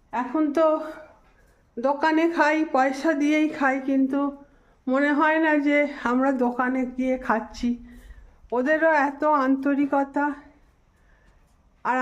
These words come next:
আমরাও এত ওদের ভালোবাসি। সব নিয়ে একটা আত্মীয়তা হয়ে গেছে, আত্মীয়তার থেকেও বেশি হয়তো। মনে হয় না যে দোকানে খাচ্ছি।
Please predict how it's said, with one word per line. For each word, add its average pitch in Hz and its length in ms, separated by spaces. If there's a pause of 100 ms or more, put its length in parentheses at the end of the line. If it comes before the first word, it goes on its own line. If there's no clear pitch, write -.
আমরাও 277 360 (300)
এত 254 120 (160)
ওদের 269 240 (120)
ভালোবাসি। 247 680 (1080)
সব 285 200 (160)
নিয়ে 285 220 (160)
একটা 277 220 (140)
আত্মীয়তা 254 640 (280)
হয়ে 247 280
গেছে, 240 320 (160)
আত্মীয়তার 262 560 (100)
থেকেও 320 300 (140)
বেশি 254 360
হয়তো। 240 320 (1900)
মনে 262 300
হয় 302 240
না 311 60 (100)
যে 285 80 (120)
দোকানে 254 360 (100)
খাচ্ছি। 247 400